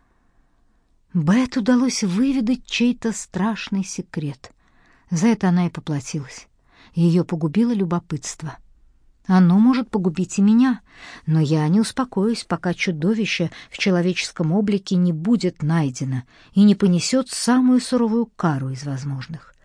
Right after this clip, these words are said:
Так или иначе, если один человек замыслил скрыть какое-то преступление, всегда должен найтись тот, кто сумеет проникнуть в суть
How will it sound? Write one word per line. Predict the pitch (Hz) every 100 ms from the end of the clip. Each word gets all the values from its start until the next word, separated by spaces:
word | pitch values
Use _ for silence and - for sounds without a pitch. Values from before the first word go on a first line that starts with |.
| - - -
Так | 247 247
или | 156 139
иначе, | 156 233 - 247 - -
если | 196 202 -
один | 196 190
человек | 175 190 175 170 151
замыслил | 165 165 277 302 - 208
скрыть | - 208 185
какое-то | - 180 196 185
преступление, | - 220 - 262 - 165 135 135 127 - - - - - - - - -
всегда | - 233 196 165 247 247
должен | 165 147 147 151
найтись | 156 151 185 - -
тот, | 262 269
кто | - 254
сумеет | 226 247 226 240 247 202 -
проникнуть | 190 175 196 240 214 214 - -
в |
суть | - - 269 208 -